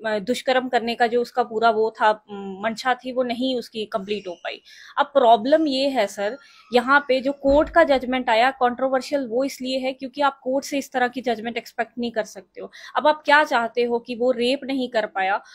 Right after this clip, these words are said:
उसको attempt to rape की कैटेगरी में ना डालकर उसको outraging the modesty of women की कैटेगरी में डाला है।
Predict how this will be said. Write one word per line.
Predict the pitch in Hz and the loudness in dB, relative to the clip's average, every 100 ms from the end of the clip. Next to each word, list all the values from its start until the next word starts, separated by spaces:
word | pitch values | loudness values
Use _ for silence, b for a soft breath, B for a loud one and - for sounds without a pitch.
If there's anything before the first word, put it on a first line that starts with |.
| B | B
उसको | 285 269 320 - | -8 -2 -2 0
attempt | 247 262 285 320 320 | 2 2 2 0 0
to | 330 | 0
rape | 277 254 269 - | 2 2 0 -6
की | 294 | -2
कैटेगरी | 254 240 247 247 262 | -2 0 -2 -2 -2
में | 269 277 | -2 -2
ना | 240 226 277 | 0 2 4
डालकर | 254 214 202 214 220 b b - | 4 2 0 -2 -6 b b -10
उसको | 262 - 294 247 | -8 0 2 4
outraging | 277 294 311 294 277 285 | 2 2 -2 -2 -2 -2
the | 294 277 | 0 0
modesty | 254 226 226 262 277 | 0 0 0 -4 -2
of | 277 | -2
women | 226 233 233 240 240 | -2 -2 -2 -4 -6
की | |
कैटेगरी | 226 220 220 190 196 | -6 -4 -4 -6 -6
में | 196 | -8
डाला | 196 175 180 | -6 -6 -6
है। | 185 | -10